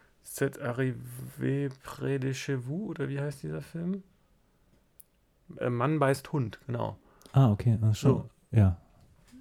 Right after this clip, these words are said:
Speaker 2: Mann beißt Hund, ja.
Speaker 1: Genau. Ähm, ich weiß nicht, wie ich jetzt auf den komme, aber da gibt's auch so, der ist ja auch sehr verstörend und ist jetzt nicht unbedingt ein, ein absoluter Horrorfilm in, in dem Sinne. Also,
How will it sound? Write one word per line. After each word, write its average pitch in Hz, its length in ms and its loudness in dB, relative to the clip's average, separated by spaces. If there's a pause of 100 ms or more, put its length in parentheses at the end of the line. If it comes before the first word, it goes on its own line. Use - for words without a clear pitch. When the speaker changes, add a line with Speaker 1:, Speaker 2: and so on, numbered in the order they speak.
(220)
Speaker 2:
Mann 104 120 4
beißt 95 240 0
Hund, 98 220 2 (160)
ja. 110 80 6
Speaker 1:
Genau. 127 260 6 (240)
Ähm, 131 540 10 (840)
ich 117 100 -4
weiß 127 140 8
nicht, 135 100 4
wie 120 40 2
ich 120 60 2
jetzt 127 120 2
auf 110 60 4
den 135 160 4
komme, 123 220 4
aber 107 80 6
da 117 80 8
gibt's 127 180 -4
auch 123 160 8
so, 139 120 4
der 123 280 8
ist 127 140 0
ja 131 80 6
auch 131 120 4
sehr 120 200 8
verstörend 135 600 8
und 120 120 4
ist 117 100 0
jetzt 131 160 2
nicht 135 160 2
unbedingt 120 300 2
ein, 117 300 2
ein 117 180 2
absoluter 110 760 2 (400)
Horrorfilm 123 760 6
in, 117 240 0
in 120 140 0
dem 131 240 4
Sinne. 101 260 0
Also, 113 200 2